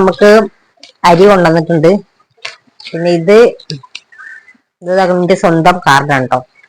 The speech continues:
മസ്റ്റൻ അനിത, അനിത പി. അപ്പൊ ഇത് നമ്മളെ കാർഡാണ്. പിന്നെ ആട്ടപ്പൊടിയാണുള്ളത്. ആട്ടപ്പൊടി മൂന്ന് ആട്ടപ്പൊടി ഉണ്ട് ട്ടോ. ആട്ടപ്പൊടി എന്ന് പറഞ്ഞപ്പോൾ വേറൊരു കാര്യം കൂടി നിങ്ങളോട് പറയാന്ന് വിചാരിച്ചേ.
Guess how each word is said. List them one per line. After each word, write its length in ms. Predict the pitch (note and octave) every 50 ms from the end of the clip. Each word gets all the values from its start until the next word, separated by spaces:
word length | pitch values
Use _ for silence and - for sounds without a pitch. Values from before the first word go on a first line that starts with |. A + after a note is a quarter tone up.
| _ _ _ _ _ _ _ _ _ _ - F3+ E3+ E3
മസ്റ്റൻ 440 | D#3+ F3 E3+ D#3+ - - G3+ G3+ A3+ A#3 - - - -
അനിത, 260 | E3 D#3 D#3 D3+ D#3 E3+ F#3+ - - - - - - - - - -
അനിത 240 | F3 D#3+ D#3+ F3+ F3+
പി. 320 | D#3+ - D#3 C3+ - - _ - - - _ _ _ _ _ - - - - _ _ _ _ -
അപ്പൊ 140 | F#3+ F#3 G3
ഇത് 180 | G3 E3+ F3 G3+
നമ്മളെ 240 | G#3 G3 F#3 F3+ F#3
കാർഡാണ്. 580 | F#3+ G3 F3 D#3+ D3+ D3 D3+ D3+ D3 D3 F3+ - - - - - - - - - _ - - -
പിന്നെ 420 | F3 E3+ E3 E3 F3+ G#3 G#3+ G#3+ -
ആട്ടപ്പൊടിയാണുള്ളത്. 1080 | F3+ F3+ E3+ - E3+ - - F3+ F3+ G3 F#3+ G3+ G3 F#3+ F3+ E3 D#3+ D#3 D3 E3 G3 A#3 - - - - _ - - - - - - _ - - - - -
ആട്ടപ്പൊടി 680 | F3+ E3 E3+ E3 - F3+ F3 - F#3+ F#3 F#3 G#3 A3+ G#3+ - - _ _ _ _ _ _ - - B3+ - - - - - - _ _ _ _ _ _ - -
മൂന്ന് 420 | A3 A3 A3 A3+ A#3 A#3 C4 B3 - - _ _ -
ആട്ടപ്പൊടി 460 | F3 D#3+ C#3+ - D#3+ - E3 D#3 D#3 D#3
ഉണ്ട് 120 | D3+ D#3
ട്ടോ. 260 | C#3 - E3+ D#3+ D3 - - _ _ - - - - _ _ _ _ - - - - - - - - - - - - - - - - -
ആട്ടപ്പൊടി 680 | F#3+ F#3+ G3+ G#3 G#3+ G#3+ - - A3 - - A#3 A#3 B3+
എന്ന് 120 | C4 C4+
പറഞ്ഞപ്പോൾ 380 | C4+ B3+ A3+ G#3+ - G3+ G3 -
വേറൊരു 360 | G3 F#3 F3+ F3+ F#3 F#3+ F#3+ G#3
കാര്യം 260 | G3 F3 E3 E3+ E3
കൂടി 160 | E3 E3 E3
നിങ്ങളോട് 320 | E3 D#3+ D#3+ D#3+ E3 E3 E3
പറയാന്ന് 340 | F3 D#3 D3+ D3 D3 D3 D3+
വിചാരിച്ചേ. 420 | D3 D3 C#3+ C#3 C3+ - D#3 E3